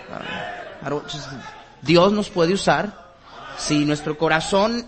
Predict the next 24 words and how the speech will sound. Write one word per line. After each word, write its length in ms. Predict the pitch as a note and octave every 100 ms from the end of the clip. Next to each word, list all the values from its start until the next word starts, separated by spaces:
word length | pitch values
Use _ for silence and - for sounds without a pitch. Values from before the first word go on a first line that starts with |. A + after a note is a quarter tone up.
| D#3
está 320 | D#3+ - F3+
determinado 600 | G3+ G3+ G3+ G3+ F3+ G3+
a 60 | G3
poner 220 | E3+ F3
a 80 | F#3
Dios 180 | F#3
primero, 480 | - G3+ F3 D#3 A#3 - _ -
podemos 420 | D3+ F3 G3 G3
sacrificar, 680 | G3+ G#3 G3+ A3 G3+ D3+ E3+
podemos 400 | D#3+ D#3+ G3+ G#3
tener 200 | G3+ F#3
algo 200 | F#3 F#3
bueno, 340 | D#3 C#3+ F3+ - _ _ -
ten-, 220 | C#3 C#3+
podemos, 340 | E3 D#3+ G3+ F3+ - -
eh, 140 | -
mire, 380 | - F#3+ G3 D#3
esa 120 | F3+ A3
es 40 |
la 120 | G3+
belleza 480 | F#3+ D#3+ G#3+ A#3 D#3+
de 60 | C#3
este 200 | - D3+
lugar. 340 | C#3 F#3+ A3+